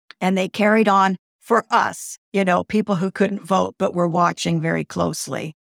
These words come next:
And of course, for the American future, they were, they were successful, but there were also problems with Anne. So it goes into all of that. Um, and, but I just hope they're standing by for twenty twenty-four,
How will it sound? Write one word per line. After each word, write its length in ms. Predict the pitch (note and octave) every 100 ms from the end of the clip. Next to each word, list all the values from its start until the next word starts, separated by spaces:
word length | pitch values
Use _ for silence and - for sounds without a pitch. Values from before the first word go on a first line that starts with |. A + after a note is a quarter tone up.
| _ _ _
And 260 | F3 F3+ F3
of 100 | -
course, 380 | F3 E3+ -
for 280 | - E3+ E3+
the 140 | D#3 E3
American 680 | E3 D3+ D3+ E3 D#3+ D3 - _ _ _ _
future, 680 | - E3+ E3+ - D3 - _ _ _ - - _ -
they 120 | G#3
were, 340 | G#3 G#3 G3+ -
they 180 | F#3+ G3
were 120 | F3+
successful, 800 | D#3+ F3+ - A#3+ - - E3+ F3+ _ _ _ _ -
but 240 | A3+ E3+ _ _ _ _ _ _ _ _ _
there 120 | G#3+ G#3
were 100 | G3+
also 300 | G3+ - G3
problems 440 | G3+ F3+ F3+ E3
with 180 | F3 D#3+
Anne. 200 | E3+ D3+
So 140 | G3+
it 100 | G3
goes 280 | F#3+ B3 B3+
into 260 | A#3 G#3 F#3
all 200 | F3+ F#3
of 120 | D#3
that. 400 | F#3+ E3+ D3+ - _ _ _ _ -
Um, 360 | F#3 F#3 F3+ - _ -
and, 280 | G3+ F#3+ G3 -
but 140 | F#3+
I 120 | G3+
just 260 | G#3 A3 -
hope 160 | A3 -
they're 120 | F#3+
standing 440 | - F#3+ F#3 F3
by 240 | E3 E3 D#3+
for 380 | - D#3+ D#3
twenty 320 | D3+ - E3 D3+
twenty-four, 720 | D3+ D3+ - - C#3 B2+